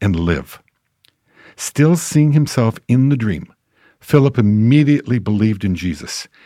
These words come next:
and was overwhelmed with peace flooding through him. He was joyful until he looked around and saw all the others,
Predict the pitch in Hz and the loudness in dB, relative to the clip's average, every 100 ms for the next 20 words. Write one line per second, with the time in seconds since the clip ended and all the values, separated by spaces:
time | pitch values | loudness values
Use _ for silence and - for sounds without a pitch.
0 | _ - 117 117 - 151 170 160 165 139 | _ 0 0 0 -2 0 0 2 0 0
1 | 135 113 101 92 92 _ - 165 - - | 0 0 -2 -4 -6 _ -6 -4 -6 -12
2 | - 131 156 156 - 120 92 87 - _ | -4 -2 0 0 -2 -4 -4 -10 -18 _
3 | _ _ _ _ - 160 139 - - 143 | _ _ _ _ -2 0 0 -2 -4 0
4 | 143 - 87 _ _ _ 113 98 - 165 | 0 -2 -14 _ _ _ -6 -4 0 2
5 | 202 165 165 165 165 120 92 90 117 _ | 2 2 0 0 0 0 -2 -6 -8 _
6 | _ - 117 - 120 117 - 120 123 123 | _ -4 -4 0 0 0 -2 0 2 2
7 | 123 120 104 73 71 - | 2 2 0 -4 -12 -16